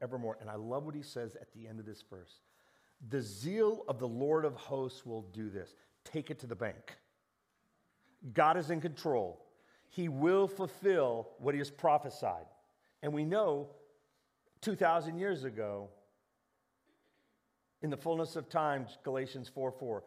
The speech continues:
God sent forth his son, born of a woman, born under the law, to redeem man back to himself. It's an amazing thing. There is no end to this peace.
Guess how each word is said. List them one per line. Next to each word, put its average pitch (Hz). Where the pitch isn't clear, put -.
God 131
sent 131
forth 127
his 123
son, 92
born 127
of 127
a 131
woman, 98
born 135
under 123
the 113
law, 90
to 135
redeem 110
man 104
back 95
to 113
himself. 101
It's -
an 135
amazing 110
thing. 165
There 139
is 120
no 135
end 147
to 131
this 113
peace. -